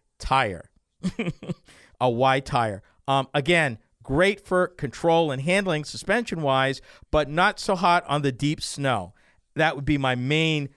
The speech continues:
complaint. Uh, for the Grand Touring Premium Package, it adds, uh, folding door mirrors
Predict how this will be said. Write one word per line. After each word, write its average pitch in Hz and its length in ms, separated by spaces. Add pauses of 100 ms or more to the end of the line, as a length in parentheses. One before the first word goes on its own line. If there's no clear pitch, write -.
complaint. 117 520 (320)
Uh, 170 160
for 170 160
the 160 60
Grand 220 380
Touring 240 540 (160)
Premium 214 520
Package, 139 520 (240)
it 226 240
adds, 170 460 (260)
uh, 117 200 (260)
folding 214 360
door 190 200
mirrors 131 440